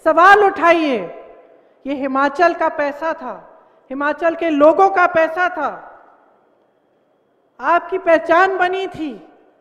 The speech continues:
इस प्रदेश से बनी है। आप गर्व हैं इस देश के। यहाँ इतने फौजी हैं, इतने लोग हैं जो हमारी सरहद पे खड़े होते हैं, शहीद होते हैं हमारे लिए।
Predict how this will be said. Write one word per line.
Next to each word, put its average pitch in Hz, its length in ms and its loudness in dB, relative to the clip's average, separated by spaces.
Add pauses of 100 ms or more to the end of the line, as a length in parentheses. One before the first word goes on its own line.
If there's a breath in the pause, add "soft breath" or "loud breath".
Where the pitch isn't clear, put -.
(240)
इस 320 160 -10
प्रदेश 320 480 -2
से 311 240 -4
बनी 330 360 -2
है। 254 480 -2 (920)
आप 311 340 -2
गर्व 359 360 6
हैं 349 340 0
इस 339 160 -6
देश 294 360 -2
के। 202 220 -12 (1200)
यहाँ 320 340 0
इतने 349 420 -4
फौजी 330 500 0
हैं, 349 320 -4
इतने 349 340 -6
लोग 330 340 0
हैं 339 600 -6
जो 302 100 -4
हमारी 339 340 -4
सरहद 339 460 -4
पे 381 80 -10
खड़े 359 260 -6
होते 339 280 -6
हैं, 320 160 -4
शहीद 330 400 -4
होते 359 220 -4
हैं 349 100 -4
हमारे 311 340 -4
लिए। 247 320 -14